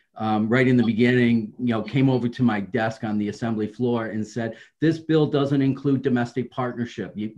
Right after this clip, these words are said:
you can't vote for this bill." So, um, you know, their mentoring and, and willingness to really help, uh, uh, the new kid on the block, uh, was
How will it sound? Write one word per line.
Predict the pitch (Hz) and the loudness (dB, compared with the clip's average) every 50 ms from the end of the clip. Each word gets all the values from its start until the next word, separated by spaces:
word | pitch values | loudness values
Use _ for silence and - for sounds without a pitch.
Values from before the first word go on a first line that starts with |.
| 113 | -10
you | 110 117 131 | -4 -4 -4
can't | 127 - 143 135 135 135 - | -4 -2 -2 -2 -2 -2 -2
vote | 127 131 127 - | -4 -4 -4 -6
for | 110 92 | -8 -8
this | 85 90 90 - | -8 -8 -10 -10
bill." | _ - 76 - - _ _ - - - _ _ | _ -16 -16 -16 -18 _ _ -20 -20 -20 _ _
So, | - - - 131 123 123 120 117 117 123 - | -16 -6 0 2 4 4 4 4 2 0 0
um, | 123 120 120 117 117 110 120 123 | 0 2 2 2 4 4 2 4
you | 131 131 | 4 4
know, | 131 | 4
their | 123 120 160 175 | 4 4 4 6
mentoring | 156 147 143 139 143 147 147 151 156 156 151 147 143 139 139 139 | 6 6 6 4 4 2 2 0 2 2 4 4 4 2 0 0
and, | 123 123 120 120 117 120 120 120 | 0 0 2 2 2 2 0 0
and | 117 117 117 110 110 107 110 _ _ _ _ - | -2 -4 -2 -2 -2 -4 -6 _ _ _ _ -2
willingness | 117 131 147 151 151 143 135 123 123 113 117 - | 2 4 4 6 6 6 4 4 4 2 -2 -2
to | - 117 | -2 0
really | 107 123 123 120 117 113 110 110 113 - | 2 4 4 4 4 2 0 -2 -4 -6
help, | - - 120 120 113 107 - - | -8 -4 -2 -2 -2 -2 -6 -8
uh, | 107 107 104 101 98 98 98 - _ _ _ _ - | -6 -4 -2 -2 -2 -4 -6 -8 _ _ _ _ -10
uh, | - 104 104 104 104 95 - - | -6 -4 -2 -2 -2 -4 -6 -6
the | 104 101 113 107 107 110 107 113 | -4 -2 0 0 0 -2 0 0
new | 117 117 131 135 135 | 2 4 4 4 4
kid | - - 143 123 117 101 98 - | 2 0 2 2 2 0 -2 -6
on | 107 107 104 | -4 -4 -4
the | 104 | -4
block, | 95 95 104 107 104 101 98 98 95 - | -4 -4 -4 -4 -4 -4 -6 -8 -8 -10
uh, | 104 95 95 92 95 95 - | -10 -8 -8 -6 -8 -8 -10
was | - 92 95 95 92 90 87 - | -8 -8 -6 -6 -6 -8 -10 -14